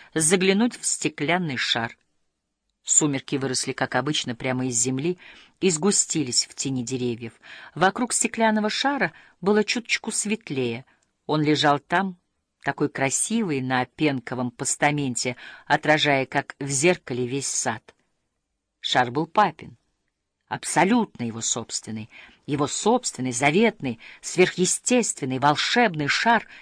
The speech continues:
из светящегося голубого стекла.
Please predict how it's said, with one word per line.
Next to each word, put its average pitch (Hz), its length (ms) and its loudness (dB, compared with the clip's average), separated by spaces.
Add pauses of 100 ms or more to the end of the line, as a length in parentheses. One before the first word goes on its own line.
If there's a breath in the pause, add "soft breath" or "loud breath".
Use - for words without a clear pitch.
(120 loud breath)
из 185 180 0
светящегося 151 1080 0 (240 loud breath)
голубого 165 480 4
стекла. 143 600 0